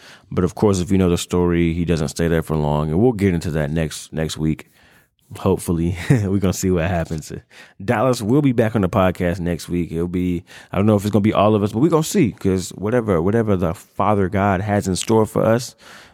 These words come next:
we gonna do. And that's all we're gonna do, 'cause this is Guys United Podcast. We out here just for you guys. And I really encourage you guys. I know,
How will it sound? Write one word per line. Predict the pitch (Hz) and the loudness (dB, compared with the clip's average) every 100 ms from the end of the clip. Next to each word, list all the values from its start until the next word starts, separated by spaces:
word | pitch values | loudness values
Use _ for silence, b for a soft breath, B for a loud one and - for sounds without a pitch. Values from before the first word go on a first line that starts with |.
| B - | B -6
we | 104 107 | -2 -2
gonna | 98 - 92 95 85 | 0 0 2 2 0
do. | 78 92 85 90 113 _ _ - | 0 2 2 0 -10 _ _ -20
And | - 76 | -12 -8
that's | 78 | -6
all | - 85 80 | -2 0 2
we're | |
gonna | 80 78 | 0 0
do, | 76 73 | -2 -4
'cause | - 76 | -4 -8
this | 113 | -6
is | - | -6
Guys | 104 98 101 | 0 2 2
United | 101 95 | 2 0
Podcast. | - 113 123 98 - - - - b b b b | 0 -2 0 -2 -2 -8 -12 -20 b b b b
We | - 107 | -2 0
out | 104 | 2
here | 104 | 0
just | 104 - | 0 -4
for | 98 | -2
you | 123 | 0
guys. | 107 82 87 | 0 0 0
And | 107 | 0
I | |
really | 135 151 147 | 2 2 2
encourage | 123 - 127 120 | 0 0 0 0
you | 104 | 0
guys. | 107 104 101 | 0 0 0
I | - 147 | -2 0
know, | 196 175 160 | 2 2 0